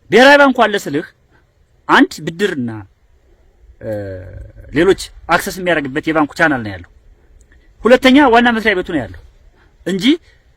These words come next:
ከፍተኛው የካሽ ስብስብና ከፍተኛው የከስተመር፣ እ፣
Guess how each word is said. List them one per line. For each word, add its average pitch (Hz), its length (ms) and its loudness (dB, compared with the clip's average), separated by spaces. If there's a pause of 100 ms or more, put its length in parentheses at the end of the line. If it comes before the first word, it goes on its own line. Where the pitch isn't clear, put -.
(200)
ከፍተኛው 254 440 2
የካሽ 202 260 0
ስብስብና 180 480 -8
ከፍተኛው 220 420 -2
የከስተመር፣ 180 460 -6 (260)
እ፣ 127 140 -12